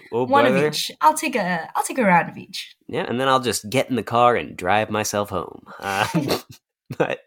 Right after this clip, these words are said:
Speaker 1: yeah. In retrospect, I'm amazed I didn't have a panic attack in the dentist that time. They were drilling my teeth and I felt it all. Um,
Speaker 2: Yeah, that sounds bad.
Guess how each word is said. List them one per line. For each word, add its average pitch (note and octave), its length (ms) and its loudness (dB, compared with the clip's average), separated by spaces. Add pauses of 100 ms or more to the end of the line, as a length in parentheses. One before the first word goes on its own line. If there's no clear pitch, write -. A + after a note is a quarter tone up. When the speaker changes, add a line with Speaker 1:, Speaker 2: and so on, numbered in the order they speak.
(640)
Speaker 1:
yeah. B2 220 2 (1200)
In C3+ 100 -2
retrospect, C3 600 0
I'm D#3 120 4
amazed C3+ 340 2
I A#2 120 4
didn't A2+ 340 -2
have F#2 160 0
a F2 60 -2
panic F2 340 -4
attack E2+ 340 -2
in F2 60 -4
the E2+ 80 -6
dentist F2+ 380 -4
that F#2 140 0
time. G#2 180 0
They G#2 100 6
were G2 80 2
drilling G2+ 520 2
my F#2 140 2
teeth F#2+ 320 -4
and F2 100 0
I F2 120 0
felt - 340 -2
it E2+ 100 -6
all. D2 360 -2 (440)
Um, F2+ 560 0 (380)
Speaker 2:
Yeah, F3+ 640 2
that F#3 180 -4
sounds B3+ 240 -2
bad. F3 500 0